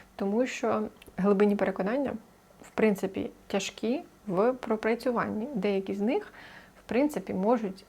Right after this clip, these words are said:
так і не бути пропрацьованими за все ваше життя, навіть із психотерапією. А без психотерапії це тим більше складно. Але ви можете, м, позбутися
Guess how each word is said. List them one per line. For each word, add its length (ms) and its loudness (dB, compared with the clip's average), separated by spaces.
так 140 0
і 100 2
не 140 6
бути 340 4
пропрацьованими 1080 -2
за 120 -4
все 260 -4
ваше 280 -2
життя, 400 -4
навіть 380 0
із 120 -10
психотерапією. 1040 -4
А 100 4
без 300 8
психотерапії 880 0
це 280 4
тим 200 2
більше 240 0
складно. 440 -2
Але 300 4
ви 140 4
можете, 600 4
м, 320 0
позбутися 800 2